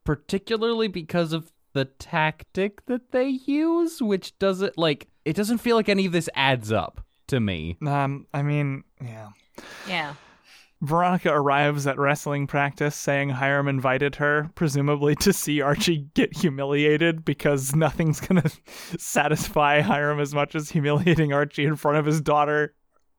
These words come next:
Speaker 2: Hiram, stop. Chuck is to wrestle Archie for tryouts, despite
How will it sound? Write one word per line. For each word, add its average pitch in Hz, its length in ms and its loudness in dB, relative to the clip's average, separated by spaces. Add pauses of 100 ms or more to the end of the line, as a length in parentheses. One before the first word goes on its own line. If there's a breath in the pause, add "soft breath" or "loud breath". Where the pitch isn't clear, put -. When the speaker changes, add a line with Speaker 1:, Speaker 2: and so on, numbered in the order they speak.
(200)
Speaker 2:
Hiram, 196 340 4
stop. - 720 2 (880 loud breath)
Chuck - 540 0 (160)
is 147 180 -2
to 143 100 -8
wrestle 139 380 0
Archie 139 380 -2
for 143 140 -4
tryouts, 139 840 -2
despite 160 600 0